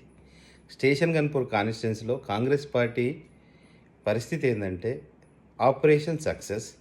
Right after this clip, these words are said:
but patient died." అంటే దాని అర్థం ఏందంటే, కాంగ్రెస్ సభ సక్సెస్ అయింది, ఒప్పుకుంటాం. ఖర్చులతో కూడుకున్న సభ. ఈ దీనికి ఇన్ని కోట్లు ఖర్చు అయింది. మరి ఇన్ని కోట్లు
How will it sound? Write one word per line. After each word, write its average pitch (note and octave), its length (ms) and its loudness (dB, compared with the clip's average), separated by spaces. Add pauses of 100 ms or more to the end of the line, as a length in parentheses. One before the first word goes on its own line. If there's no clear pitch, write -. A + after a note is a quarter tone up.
(260)
but F#2+ 100 0 (140)
patient G#2 340 0
died." C3+ 400 4 (960)
అంటే A2 180 -4
దాని G2+ 220 0
అర్థం F#2 260 0
ఏందంటే, F2+ 580 -4
కాంగ్రెస్ D3+ 460 2
సభ G2+ 220 2
సక్సెస్ D3 460 -2
అయింది, F2 260 -2 (140)
ఒప్పుకుంటాం. A2+ 560 -8 (540)
ఖర్చులతో D#3+ 480 2
కూడుకున్న A#2 420 -2
సభ. F2+ 220 -4 (520)
ఈ C#3+ 140 2
దీనికి C3 340 0
ఇన్ని A#2+ 180 2
కోట్లు D3 420 2
ఖర్చు A#2+ 300 2
అయింది. F#2 260 -2 (320)
మరి C#3 160 4
ఇన్ని C3+ 240 2
కోట్లు D3+ 680 2